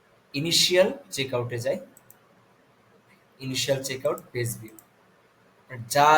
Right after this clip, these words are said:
যা যেখানে যেখানে হিট করছেন, এখানে আর কোনো ম্যানুয়াল ইভেন্ট, ম্যানুয়াল কাস্টম ইভেন্ট সেট করার কোনো প্রয়োজন নেই। Just এতটুকু। খুবই সিম্পল, খুবই সহজভাবে আপনার সার্ভার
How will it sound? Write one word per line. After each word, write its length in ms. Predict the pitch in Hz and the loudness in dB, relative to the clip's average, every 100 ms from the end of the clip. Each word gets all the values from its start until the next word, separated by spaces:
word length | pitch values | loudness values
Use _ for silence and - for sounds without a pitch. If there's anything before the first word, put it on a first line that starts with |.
| - - | 6 2
যা 100 | 135 110 - | 0 -2 -6
যেখানে 380 | 156 160 180 175 151 | -6 -2 -2 -2 -2
যেখানে 280 | 147 160 156 147 | -4 -4 -6 -6
হিট 140 | 131 - | -8 -10
করছেন, 320 | 131 - - - _ _ 165 | -10 -8 -10 -10 _ _ -4
এখানে 180 | 190 190 185 | 2 6 6
আর 60 | 185 196 | 4 2
কোনো 160 | 202 196 143 | 2 2 4
ম্যানুয়াল 320 | 147 156 156 143 | 4 4 2 2
ইভেন্ট, 240 | 139 156 147 135 | 2 2 0 -2
ম্যানুয়াল 280 | 139 143 143 | 2 0 2
কাস্টম 340 | 135 131 - 147 143 | 0 0 -4 -4 -4
ইভেন্ট 200 | 147 147 - | -4 -4 -4
সেট 140 | 135 135 | -6 -2
করার 180 | 143 139 - | 0 0 0
কোনো 140 | 214 220 214 | 0 2 2
প্রয়োজন 260 | 147 127 123 | 0 -2 -6
নেই। 100 | 120 | -4
Just 140 | 185 - - | -4 -4 -2
এতটুকু। 360 | 214 - - - _ _ _ _ _ | -2 -2 -10 -16 _ _ _ _ _
খুবই 300 | 202 202 240 202 - | -4 -2 0 2 2
সিম্পল, 340 | 196 185 208 247 - - | 0 -2 -2 -4 -6 -10
খুবই 300 | 202 196 226 220 | -4 -2 0 0
সহজভাবে 520 | 185 160 170 - 151 156 143 | 0 0 -2 0 2 2 0
আপনার 220 | 160 202 - _ _ _ - - | -2 -4 -6 _ _ _ -14 0
সার্ভার 300 | 139 127 | 0 2